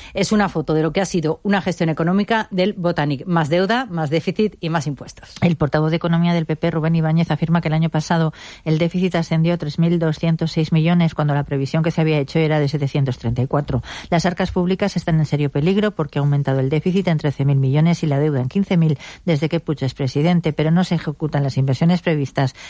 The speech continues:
Speaker 2: y hay facturas en los cajones. Por eso urge a Puig a permitir el debate de investidura, que entre un nuevo presidente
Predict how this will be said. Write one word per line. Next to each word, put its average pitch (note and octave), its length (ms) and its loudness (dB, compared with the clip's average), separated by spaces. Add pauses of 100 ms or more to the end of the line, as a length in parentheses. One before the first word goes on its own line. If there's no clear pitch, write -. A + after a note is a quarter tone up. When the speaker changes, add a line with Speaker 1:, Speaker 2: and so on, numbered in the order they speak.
(100)
Speaker 2:
y F3 80 2
hay E3+ 80 2
facturas C3+ 240 -4
en B2+ 300 -2
los - 140 -4
cajones. - 420 -6
Por D#3+ 160 0
eso F#3+ 280 0
urge F3+ 260 -2
a C#3+ 40 0
Puig F#3 300 -2 (260)
a D3 140 -2
permitir D3 400 0
el F#3 100 4
debate D3 300 0
de C3+ 60 0
investidura, D3 680 2
que - 120 -4
entre F3+ 220 2
un E3 60 4
nuevo E3+ 180 2
presidente D3+ 720 0